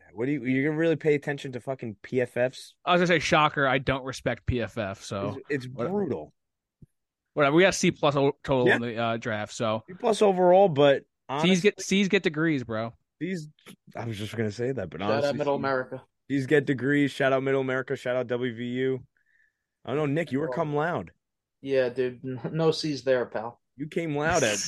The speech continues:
Speaker 1: at
Speaker 2: <laughs>
Speaker 1: W V U. Good for you, bro.
Speaker 3: You don't get a tassel with C's, my guy.
Speaker 1: Uh, so, uh, I think we, I think we did right by them. I think that, uh, if we put our G M hats and, uh, say Patton were to give us the keys, uh, to the building, I think this would be a Super Bowl winner next year, boys.
Speaker 3: We might get our own office like Russ had.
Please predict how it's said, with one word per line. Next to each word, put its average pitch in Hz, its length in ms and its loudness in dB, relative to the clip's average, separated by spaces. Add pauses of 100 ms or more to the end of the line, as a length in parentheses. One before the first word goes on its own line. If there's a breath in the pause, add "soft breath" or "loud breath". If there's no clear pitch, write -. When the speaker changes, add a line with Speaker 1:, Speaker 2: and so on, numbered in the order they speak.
Speaker 1:
at 104 120 -8
Speaker 2:
<laughs> - 60 -16
Speaker 1:
W 104 240 0
V 98 160 -4
U. 98 140 -12
Good 135 140 -6
for 143 100 -10
you, 143 160 -2
bro. 87 320 -8
Speaker 3:
You 170 100 0
don't 175 100 4
get 175 100 6
a 147 40 6
tassel 143 440 2
with 120 100 -2
C's, 120 400 -6
my 117 120 -8
guy. 117 260 -10
Speaker 1:
Uh, 156 360 6 (1160)
so, 160 480 4
uh, 156 240 8
I 139 100 4
think 240 200 -4
we, 262 220 -2
I 156 120 0
think 254 140 -8
we 285 60 -6
did 233 160 -4
right 175 200 0
by 123 280 0
them. 90 300 -12 (100)
I 117 100 -4
think 180 220 -4
that, 165 240 6
uh, 151 220 8
if 127 100 -2
we 160 80 -6
put 185 160 0
our 165 80 6
G 139 220 -2
M 160 120 0
hats 160 400 -4
and, 135 280 -4
uh, 123 220 -4 (160)
say 135 460 -2
Patton 127 440 -6
were 127 160 -2
to - 100 -14
give 123 220 -4
us 135 100 -6
the 104 120 -14
keys, 135 640 -6
uh, 120 180 -6
to 123 140 -10
the 113 80 -6
building, 135 440 -4
I 113 100 -4
think 160 260 -10
this 151 160 -8
would 139 100 -12
be 131 80 -4
a 117 40 -4
Super 147 240 -12
Bowl 101 220 -4
winner 98 220 -6
next 92 260 -12
year, 90 120 -8
boys. 101 340 -8
Speaker 3:
We 190 120 -2
might 185 200 2
get 156 240 4
our 151 220 8
own 135 100 2
office 117 380 -4
like 117 140 -6
Russ 139 280 2
had. 98 220 -20